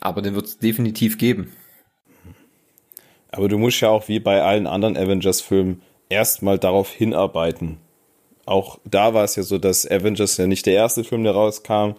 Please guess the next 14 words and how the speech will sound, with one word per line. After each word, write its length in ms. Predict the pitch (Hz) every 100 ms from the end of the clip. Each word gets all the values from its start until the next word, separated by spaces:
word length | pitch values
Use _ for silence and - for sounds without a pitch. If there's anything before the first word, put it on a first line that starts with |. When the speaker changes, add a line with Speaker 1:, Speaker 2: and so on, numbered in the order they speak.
| - - _
Speaker 2:
sondern 480 | - 101 98 98 92 _
bevor 340 | - 92 120 120
dem 160 | 117
ersten 300 | 107 110 -
Avengers 540 | 95 104 107 104 101 -
kamen 340 | 98 98 92
vier, 680 | - - - 175 170 170 202 _ _ _ _ _ _ _
vier 300 | - 156 120
Einzelfilme 600 | 139 147 139 - 139 135
raus, 340 | 123 131 131
glaub 280 | - 120 123
ich. 220 | 131 - _ _ _ _
Kann's 240 | - 101 -
sein? 320 | 117 143